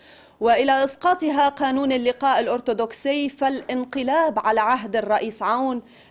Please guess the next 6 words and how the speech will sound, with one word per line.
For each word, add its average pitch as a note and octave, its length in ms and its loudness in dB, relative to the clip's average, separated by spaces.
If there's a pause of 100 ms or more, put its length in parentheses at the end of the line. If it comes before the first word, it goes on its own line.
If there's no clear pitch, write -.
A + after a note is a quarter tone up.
السؤال B3+ 640 0
نفسه C4 500 -4
يتكرر: A3+ 840 0 (460)
ماذا G#3 600 2
جنت D4 440 0
القوات؟ A3 760 -2